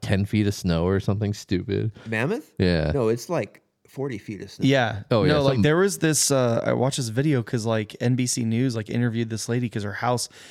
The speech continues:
Speaker 3: and it's literally, like, thirty feet up in the air, and
Speaker 2: Yeah.
Speaker 3: it's just, like, straight snow.
Speaker 2: Yeah.
Speaker 3: And she, like,
Speaker 1: Jeez.
Speaker 3: dug tunnels just to get in her, like,
Speaker 2: Yep.
Speaker 3: house and stuff.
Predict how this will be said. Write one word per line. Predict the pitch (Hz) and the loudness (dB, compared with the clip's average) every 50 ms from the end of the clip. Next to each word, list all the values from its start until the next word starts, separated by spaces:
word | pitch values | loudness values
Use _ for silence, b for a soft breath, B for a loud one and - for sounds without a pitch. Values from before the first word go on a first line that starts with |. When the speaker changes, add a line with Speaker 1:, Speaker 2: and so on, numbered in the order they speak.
| B B B | B B B
Speaker 3:
and | - 135 | -4 -2
it's | 151 - - | -2 -2 -2
literally, | 120 135 143 160 165 151 131 123 113 | -2 -2 -2 0 0 0 -2 -2 -4
like, | 117 117 110 | -8 -12 -14
thirty | - - - 139 135 135 135 | -12 -6 -4 -4 -2 -4 -6
feet | 127 - 143 131 | -6 -6 -4 -4
up | 127 127 - | -4 -4 -4
in | 120 110 | -6 -8
the | 110 110 107 | -6 -4 -4
air, | 120 135 | -4 -2
and | - 117 110 | -2 0 0
Speaker 2:
Yeah. | 110 | -2
Speaker 3:
it's | 110 - | -2 -2
just, | 113 107 - - | -2 -4 -2 -2
like, | - 117 110 | -2 -2 0
straight | - - - - - 117 113 110 - | 0 -2 -2 0 2 0 0 0 -2
snow. | - - 110 107 113 123 110 104 - - | -4 -4 -2 0 0 0 -2 -2 -4 -8
Speaker 2:
Yeah. | 95 110 110 101 - _ - | -8 -8 -8 -10 -12 _ -2
Speaker 3:
And | 131 127 127 123 | 0 0 2 2
she, | 131 123 135 | 2 2 2
like, | 131 135 127 117 | 2 0 -2 -2
Speaker 1:
Jeez. | 104 | 0
Speaker 3:
dug | 113 135 135 139 120 | 0 0 0 0 -4
tunnels | - - - 131 131 135 131 117 110 104 101 | -10 -6 -2 -2 0 0 0 0 -2 -4 -6
just | 104 120 123 - | -6 -8 -6 -6
to | - | -4
get | 110 123 113 | -2 -2 0
in | 113 117 110 | 0 -2 -2
her, | 110 117 113 110 107 104 - | -2 -2 -2 -2 -2 -4 -6
like, | - - 117 117 | -4 -2 -2 -2
Speaker 2:
Yep. | 139 | -2
Speaker 3:
house | 139 - 127 127 120 110 107 - - | -2 -2 0 0 0 0 -2 -4 -2
and | 113 110 107 | -2 -4 -4
stuff. | - - - 110 107 107 - - | -4 -2 -2 -2 -2 -2 -4 -8